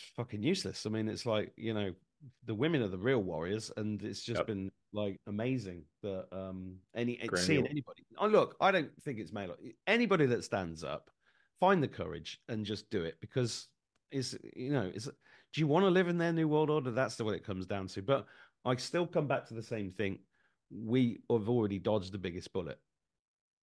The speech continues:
Speaker 1: We were supposed to be dead, you know, seven years ago, and we're not.
Speaker 2: Yep.
Speaker 1: So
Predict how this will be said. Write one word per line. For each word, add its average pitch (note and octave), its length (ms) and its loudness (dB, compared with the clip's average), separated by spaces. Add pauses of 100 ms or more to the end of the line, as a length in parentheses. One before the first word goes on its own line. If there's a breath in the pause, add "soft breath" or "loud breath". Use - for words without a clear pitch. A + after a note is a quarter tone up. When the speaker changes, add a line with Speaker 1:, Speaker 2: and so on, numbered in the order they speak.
(300)
Speaker 1:
We G#2 140 2
were G2 140 -2
supposed G2+ 300 -4
to - 40 -18
be F2+ 100 -8
dead, E2+ 320 -6 (440)
you B1 100 -14
know, D2+ 120 -10 (260)
seven F2+ 260 -8
years F#2 180 -6
ago, E2 160 -14 (220)
and F#2+ 100 -6
we're F#2+ 100 -4
not. F2+ 180 -6 (100)
Speaker 2:
Yep. - 160 -2 (460 soft breath)
Speaker 1:
So F#2+ 240 -2